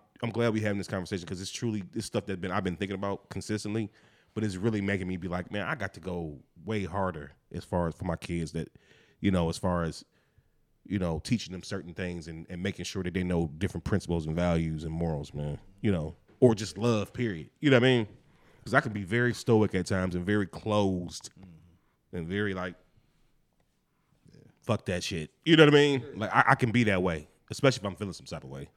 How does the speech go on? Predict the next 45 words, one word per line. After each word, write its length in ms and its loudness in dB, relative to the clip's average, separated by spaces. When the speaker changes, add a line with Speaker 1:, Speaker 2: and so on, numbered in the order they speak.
Speaker 1:
you 120 -2
know? 240 -4
Speaker 2:
Real 240 -8
quick, 180 -6
I 20 -4
know 120 -8
you're 100 -8
gonna 160 -10
move 180 -10
on. 360 -12
Uh, 40 -14
we, 120 -14
we, 160 -12
s-, 220 -18
we 60 -12
back 240 -14
on 60 -16
some 140 -14
other 160 -12
shit. 280 -16
<laughs> 480 -20
A 40 -20
conversation 680 -12
my 120 -14
pops 320 -12
used 100 -20
to 40 -12
always 200 -12
talk 220 -12
about 260 -12
was, 160 -16
like, 260 -14
um, 440 -16
cliches 840 -10
and 100 -14
how 220 -12
they, 140 -10
like, 320 -10
they 120 -6
really 260 -10
mean 260 -10
a 40 -10
<laughs> 120 -8
little 180 -10
bit, 260 -8